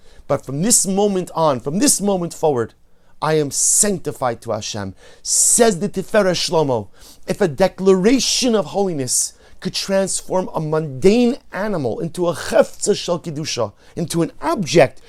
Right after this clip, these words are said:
which is the embodiment of holiness, then imagine what a life declaration of kedusha could do for us. You see, sometimes we think that a person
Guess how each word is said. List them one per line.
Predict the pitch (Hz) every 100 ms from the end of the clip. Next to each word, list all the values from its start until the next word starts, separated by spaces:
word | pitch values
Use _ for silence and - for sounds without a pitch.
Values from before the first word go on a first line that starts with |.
| -
which | 185 202
is | 165
the | 175
embodiment | 190 156 - 277 254 196 180
of | 165
holiness, | 165 156 120 101 - - - _ _ - -
then | -
imagine | 117 123 139 165 190 185 175 123
what | 127
a |
life | 120 113 139 180 - - -
declaration | 151 - 120 107 143 139 - 151 135
of | - 110 -
kedusha | 110 98 139 135 - 127 123 _ _ _
could | - 98
do | 110
for | 107 - 104
us. | 82 -
You | 117
see, | - 135
sometimes | - 147 139 151 120
we | 123
think | 117 127 101 - - _ _ - - - - - - - - - -
that | 113
a |
person | 113 127 143 -